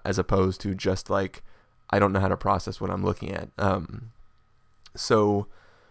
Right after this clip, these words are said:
I, I think it kinda needs there to keep everything in context. Um, uh, so that's the first point. And then the second point was that, uh, the, I, I think the, the reason you feel that it sort of starts to become Kate's Winslet,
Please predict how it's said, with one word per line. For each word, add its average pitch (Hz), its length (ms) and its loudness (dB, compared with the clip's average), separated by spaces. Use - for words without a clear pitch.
I, - 80 -6
I 120 40 2
think 175 260 0
it - 140 0
kinda 143 320 0
needs 113 280 -2
there 104 200 2
to 104 140 -8
keep - 280 -6
everything 98 360 0
in 92 100 -8
context. 113 720 -4
Um, 98 520 -8
uh, 104 100 -4
so - 140 2
that's 135 120 4
the 110 80 -4
first 110 240 -2
point. 107 260 -2
And 101 100 2
then 98 80 2
the 101 40 -2
second 117 300 0
point 104 220 -2
was 98 160 -2
that, 98 280 0
uh, 98 340 -4
the, 113 380 0
I, 123 120 2
I 117 60 2
think 165 440 -4
the, 113 200 2
the 107 180 0
reason 110 320 0
you 101 100 -2
feel 110 240 0
that 98 200 0
it 104 160 -4
sort 107 260 2
of 101 320 -2
starts - 340 6
to 101 80 -6
become 98 320 -2
Kate's - 280 -4
Winslet, 104 400 0